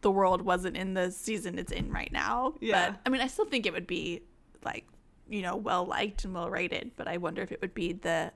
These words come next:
Speaker 1: phenomenon that it's been. <laughs>
Speaker 2: Yeah, and it's kind of interesting 'cause you kind of get to experience all these, like, how many summer weddings have gotten canceled, like, in the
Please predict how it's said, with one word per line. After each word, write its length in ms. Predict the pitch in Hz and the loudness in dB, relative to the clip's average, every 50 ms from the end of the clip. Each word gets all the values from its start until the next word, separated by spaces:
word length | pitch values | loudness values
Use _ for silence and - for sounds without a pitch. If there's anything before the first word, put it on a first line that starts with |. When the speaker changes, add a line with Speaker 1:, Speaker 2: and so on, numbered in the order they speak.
| - | -12
Speaker 1:
phenomenon 680 | - - 185 196 202 170 160 160 156 156 - - 165 - - | -10 -8 -6 -4 -4 -4 -4 -6 -6 -4 -4 -4 -4 -4 -4
that 140 | - - - | -6 -8 -8
it's 160 | 262 - - | -10 -14 -14
been. 360 | - - - - 262 262 294 285 - | -12 -8 -8 -6 -6 -6 -6 -4 0
<laughs> 60 | - 339 370 339 - - - 320 254 | 2 2 2 2 0 -2 -2 -2 0
Speaker 2:
Yeah, 260 | 240 240 220 208 190 | 2 2 4 4 2
and 240 | - - - 233 233 | 2 0 0 2 2
it's 240 | 233 208 - - - | 2 0 -2 -4 -2
kind 180 | - 269 269 | 0 2 4
of 280 | 311 311 285 247 - - - - - | 4 4 4 4 0 -2 -8 -8 -2
interesting 500 | - 226 247 - 294 269 - - 214 208 | 0 0 0 0 -2 -4 -4 -4 -4 -4
'cause 160 | 214 220 202 | -4 -4 -4
you 80 | 220 220 | -4 -4
kind 220 | - 240 226 247 | -2 0 0 0
of 40 | 254 | 0
get 80 | 233 233 | 0 0
to 60 | 214 | 0
experience 640 | 190 170 - - - - 202 202 202 190 170 - - | 0 -2 -4 -8 -10 -8 -4 -4 -2 -2 -4 -4 -6
all 100 | 190 175 | -6 -6
these, 120 | 170 175 - - | -4 -4 -2 -2
like, 340 | 196 190 180 - - - | -2 -2 -2 -4 -8 -12
how 200 | - - 202 254 | -6 -2 2 4
many 200 | 262 254 262 247 | 4 6 4 4
summer 320 | 220 - - 196 202 202 185 | 2 0 0 0 2 2 2
weddings 380 | 180 180 175 175 160 165 156 | 2 2 2 2 0 -2 -4
have 100 | - 165 | -6 -4
gotten 240 | 156 175 156 - 160 | -2 -2 -2 -2 -2
canceled, 540 | 156 - 165 156 151 - 151 160 165 160 - - - - - - - - - - _ - | -4 -4 -4 -6 -4 -6 -8 -8 -8 -8 -10 -16 -20 -20 -20 -20 -20 -20 -20 -20 _ -4
like, 360 | 175 165 165 - - - - - - | -4 -4 -4 -4 -10 -16 -8 -2 0
in 60 | 233 | 2
the 260 | 226 233 240 240 240 | 4 4 4 2 2